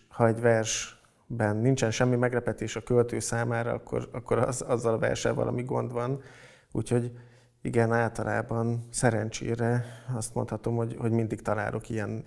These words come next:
helyeket a, az írásaimban, amik önmaguktól kerültek bele, amikre nekem,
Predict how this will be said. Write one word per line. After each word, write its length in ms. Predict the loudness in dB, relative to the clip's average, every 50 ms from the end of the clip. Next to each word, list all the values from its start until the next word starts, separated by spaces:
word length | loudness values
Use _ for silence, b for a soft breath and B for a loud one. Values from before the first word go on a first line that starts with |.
| B B _
helyeket 560 | -2 0 0 2 0 -2 -2 -4 -4 -4 -2
a, 320 | -2 -2 -2 -4 -6 -10 -10
az 240 | -8 -6 -6 -4 -4
írásaimban, 720 | -2 -2 -2 -2 -2 -2 -2 -4 -4 -2 -2 -2 -2 -4
amik 240 | -4 -6 -6 -10 -8 -4
önmaguktól 580 | -2 0 2 2 2 0 -2 -4 -2 -2 -2 0
kerültek 500 | 0 -2 -2 -2 -2 -2 -2 -4 -4 -2
bele, 200 | -2 -2 0 -2
amikre 540 | -2 -4 -6 -8 -10 -14 -8 -4 -4 -2 -2
nekem, 500 | -2 -4 -4 -4 -4 -4 -4 -4 -6